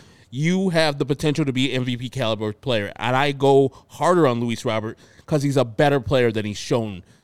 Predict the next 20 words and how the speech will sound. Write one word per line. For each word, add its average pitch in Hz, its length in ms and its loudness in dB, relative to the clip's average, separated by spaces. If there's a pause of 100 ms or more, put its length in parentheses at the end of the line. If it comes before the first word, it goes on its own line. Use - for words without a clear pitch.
So, 123 200 2
yes, 135 440 -2 (300)
I 139 160 0
think 147 300 0
that 123 160 2
Luis 135 340 0
Robert 123 340 0
has 120 280 -2
to 113 300 -4 (880)
overperform 123 760 0 (240)
this 107 260 -8
to - 140 -10
get 117 280 -2
rid 123 160 2
of 107 120 0
the, 101 240 -4 (440)
"I'm 120 140 0
a 117 60 0
lazy 113 560 0 (160)
diva, 117 520 -2